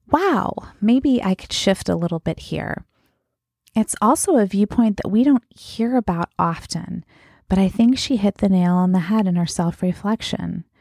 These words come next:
Here is what I love the most, though. This mom's willingness to be human, to be open to different ways of understanding, and to allow others to see her authentic self.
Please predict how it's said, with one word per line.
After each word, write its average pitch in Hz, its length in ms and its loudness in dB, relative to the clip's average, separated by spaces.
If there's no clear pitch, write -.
Here 277 260 2
is 302 160 2
what 226 120 4
I 208 100 4
love 185 400 0
the 175 100 0
most, 170 600 0
though. - 420 -4
This - 220 -2
mom's 214 600 2
willingness 190 880 0
to - 140 -16
be 185 200 -4
human, 196 840 0
to - 120 -2
be 202 180 -2
open 202 460 2
to 196 120 0
different 190 360 0
ways 185 260 2
of 190 120 -2
understanding, 180 1080 0
and 180 160 4
to - 140 -2
allow 185 360 0
others 185 540 2
to - 180 -2
see 190 520 0
her 180 200 0
authentic 170 520 -2
self. - 520 -4